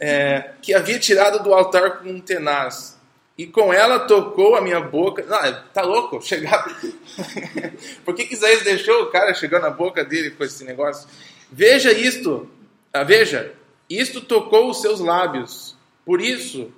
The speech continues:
a sua culpa será removida e o seu pecado será perdoado."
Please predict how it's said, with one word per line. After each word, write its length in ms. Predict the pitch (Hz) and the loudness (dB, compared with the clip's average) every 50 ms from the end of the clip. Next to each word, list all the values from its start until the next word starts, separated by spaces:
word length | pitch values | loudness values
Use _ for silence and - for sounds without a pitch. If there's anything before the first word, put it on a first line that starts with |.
| _ _ _ | _ _ _
a 100 | - 143 | -12 -8
sua 180 | - - 175 | -6 -4 -6
culpa 300 | 160 175 202 202 202 202 | -4 -4 -8 -8 -6 -8
será 360 | 196 - - 185 165 160 160 165 | -8 -6 -6 -4 -2 -2 -2 -4
removida 680 | 165 170 170 175 170 143 135 147 156 170 160 170 165 | -4 -6 -6 -8 -8 -6 -4 -4 -4 -4 -2 -4 -4
e 60 | 156 | -4
o 40 | 156 | -6
seu 140 | 151 - 156 | -6 -8 -10
pecado 480 | 151 - 147 147 - 175 180 190 185 180 | -6 -6 -6 -4 -4 -4 -4 -4 -6 -8
será 400 | - - 160 151 156 156 156 156 | -12 -10 -6 -4 -4 -2 -4 -4
perdoado." 760 | 156 - 156 160 156 160 156 143 135 131 127 131 - - - | -6 -10 -12 -10 -10 -6 -4 -4 -2 -2 -4 -8 -10 -16 -20